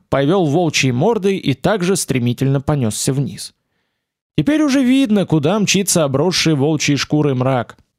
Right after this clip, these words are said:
Маленький городок на краю моря, гористая местность.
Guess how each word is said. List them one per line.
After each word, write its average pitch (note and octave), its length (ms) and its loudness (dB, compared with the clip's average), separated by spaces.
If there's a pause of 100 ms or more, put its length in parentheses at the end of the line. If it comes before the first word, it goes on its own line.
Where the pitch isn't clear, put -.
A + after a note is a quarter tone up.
(180)
Маленький G#3+ 560 0
городок D3+ 560 0
на D3 100 2
краю C3 380 0
моря, C3 600 0 (180)
гористая E3+ 580 0
местность. D3 720 -2